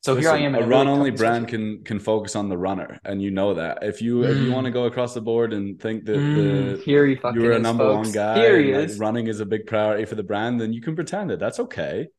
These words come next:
Speaker 1: Mm.
Speaker 2: But there's a run-only brand that is, is here to support their handful of athletes, and that's why I
Speaker 1: Ah.
Speaker 2: wear this beautiful shirt right here
Speaker 1: I
Speaker 2: with
Speaker 1: can't
Speaker 2: this
Speaker 1: even see the
Speaker 2: lovely
Speaker 1: logo. It
Speaker 2: logo.
Speaker 1: looks like it's peeling off. It looks like it's getting, it's getting worn
Speaker 2: No,
Speaker 1: off in
Speaker 2: this
Speaker 1: the
Speaker 2: is elite
Speaker 1: dryer every
Speaker 2: gear.
Speaker 1: time. Do you have to air,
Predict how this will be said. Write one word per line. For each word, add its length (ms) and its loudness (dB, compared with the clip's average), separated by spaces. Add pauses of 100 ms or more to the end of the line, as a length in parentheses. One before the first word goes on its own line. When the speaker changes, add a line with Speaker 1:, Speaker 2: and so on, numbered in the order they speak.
(240)
Speaker 1:
Mm. 300 -10 (180)
Speaker 2:
But 140 -2
there's 260 0 (240)
a 100 2
run-only 540 2
brand 520 -4 (100)
that 280 -8 (360)
is, 420 -4
is 160 -4
here 340 2
to 160 -6
support 480 -4 (280)
their 320 -2 (180)
handful 480 -2
of 80 -2
athletes, 560 -6 (280)
and 100 -10
that's 200 -6
why 140 -2
I 60 -2
Speaker 1:
Ah. 20 -4
Speaker 2:
wear 220 -4
this 160 -8
beautiful 500 -10
shirt 340 -10
right 200 -10
here 340 -10 (240)
Speaker 1:
I 40 -14
Speaker 2:
with 60 -14
Speaker 1:
can't 100 0
Speaker 2:
this 80 2
Speaker 1:
even 80 -2
see 140 0
the 80 2
Speaker 2:
lovely 160 2
Speaker 1:
logo. 140 6
It 40 6
Speaker 2:
logo. 100 2
Speaker 1:
looks 140 0
like 100 -2
it's 160 -6
peeling 400 -4
off. 320 -2
It 20 -6
looks 160 -6
like 80 -4
it's 140 -6
getting, 300 -6 (340)
it's 160 -8
getting 320 0
worn 180 4
Speaker 2:
No, 60 4
Speaker 1:
off 160 2
in 60 2
Speaker 2:
this 100 0
Speaker 1:
the 60 -2
Speaker 2:
is 80 -4
elite 120 0
Speaker 1:
dryer 260 -2
every 140 -2
Speaker 2:
gear. 80 0
Speaker 1:
time. 220 -4
Do 400 -8
you 20 2
have 80 0
to 120 0
air, 160 4